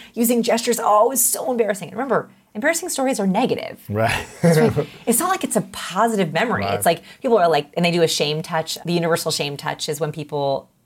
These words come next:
Speaker 1: uh, touch their fingers to the side of their
Speaker 2: Yes,
Speaker 1: forehead.
Speaker 2: this happened and I'm, uh,
Speaker 1: Oh,
Speaker 2: yeah, yeah.
Speaker 1: like, like, "Oh gosh, I'm so embarrassed."
Speaker 2: So they're usually telling the truth when they do like this.
Speaker 1: Yes, because they're actually embarrassed, right? So these are all good,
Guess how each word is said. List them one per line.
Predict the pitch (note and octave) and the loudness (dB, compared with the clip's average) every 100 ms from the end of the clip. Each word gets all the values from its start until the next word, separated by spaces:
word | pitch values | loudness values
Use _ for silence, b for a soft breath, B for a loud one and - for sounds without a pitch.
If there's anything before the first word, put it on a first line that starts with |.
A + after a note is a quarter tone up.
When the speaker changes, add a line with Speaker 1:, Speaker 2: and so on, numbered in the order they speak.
| - | -6
Speaker 1:
uh, | D3 C#3 | -6 -4
touch | - D#3+ - | -4 -6 0
their | D#3 D3 _ _ _ _ | 0 0 _ _ _ _
fingers | F3+ D#3+ E3 | -4 2 2
to | - | 0
the | D#3 | -4
side | D3+ | -2
of | D3 | 2
their | C#3 | 2
Speaker 2:
Yes, | - | 2
Speaker 1:
forehead. | E3 A#3+ | 2 2
Speaker 2:
this | B2 B2 | 0 2
happened | B2+ B2 A#2+ | 2 0 0
and | A2+ | 0
I'm, | A2+ | 2
uh, | A#2 | 4
Speaker 1:
Oh, | A#2 A#2 A#3 A#3 A3+ | 6 6 6 6 6
Speaker 2:
yeah, | G#3+ G3 | 4 2
yeah. | F#3 F3 E3 F3 F3+ | 4 4 6 6 6
Speaker 1:
like, | F3+ | 4
like, | D#3 - | 2 2
"Oh | F3+ A#3 B3+ A#3 | 2 6 4 4
gosh, | D#3 A#3 | 2 2
I'm | A#3 | 2
so | G#3+ G3 | 2 0
embarrassed." | G3 A3+ D3+ - - | 2 2 2 -4 2
Speaker 2:
So | C#3 | 4
they're | C#3 | 6
usually | D3+ C#3 | 4 4
telling | C#3+ B2+ | 2 0
the | A#2+ | 2
truth | C#3+ C3 | 2 2
when | A#2 | 2
they | G#2 | -2
do | F#2 A2 | 0 0
like | G2 F2+ | 0 0
this. | G#2+ E2+ C#3 | -2 -4 0
Speaker 1:
Yes, | G#3 A3+ - | 0 0 -6
because | F#3+ G#3 | -4 0
they're | G3+ G#3+ - | 2 2 0
actually | D#3 - - E3 D3 | -6 -6 -6 -4 -4
embarrassed, | F#3+ E4+ C#4 C3 - | -2 0 0 -2 -4
right? | F3 F#3+ | -2 -2
So | G#3+ | 0
these | A#3+ D4+ | 0 2
are | C4 | 2
all | A3 A#3+ | 4 2
good, | G3 C#3+ G3+ B3 B3 | 2 0 4 6 6